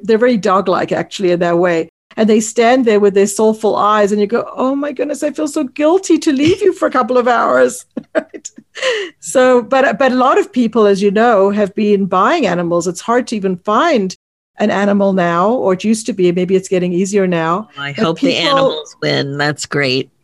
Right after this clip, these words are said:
Speaker 1: Yeah.
Speaker 2: So, Sarah, thank you so much for talking about this because, you know, i-, it's, it can't be, it's not always comfortable to talk about what's really going on
Speaker 1: Right.
Speaker 2: because on Facebook, everything looks so perfect.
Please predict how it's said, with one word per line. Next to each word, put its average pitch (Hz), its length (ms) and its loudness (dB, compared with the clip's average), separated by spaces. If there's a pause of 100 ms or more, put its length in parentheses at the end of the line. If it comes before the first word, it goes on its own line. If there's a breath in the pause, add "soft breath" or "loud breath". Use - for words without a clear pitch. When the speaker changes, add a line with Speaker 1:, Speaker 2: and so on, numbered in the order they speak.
(120)
Speaker 1:
Yeah. 233 440 0 (580)
Speaker 2:
So, 208 380 2
Sarah, 196 580 -2 (440 loud breath)
thank 311 200 0
you 381 100 2
so 240 200 2
much 202 260 -2
for 165 140 -4
talking 165 400 -2
about 143 300 -2
this 143 180 0
because, 165 520 -2 (380)
you 214 100 0
know, 196 360 0
i-, - 220 -6
it's, - 440 -4 (140)
it 240 480 -6
can't 427 260 -2
be, 392 80 0
it's 311 240 -4
not 427 160 2
always 440 200 2
comfortable 226 500 -2
to 170 80 0
talk 185 320 -2
about 156 300 0
what's 175 220 -2
really 160 380 2
going 156 380 0
on 165 340 0 (440 soft breath)
Speaker 1:
Right. 185 160 0
Speaker 2:
because 185 280 0
on 190 160 0
Facebook, 180 480 -2
everything 165 440 0
looks 160 220 -2
so 160 140 0
perfect. 156 560 -2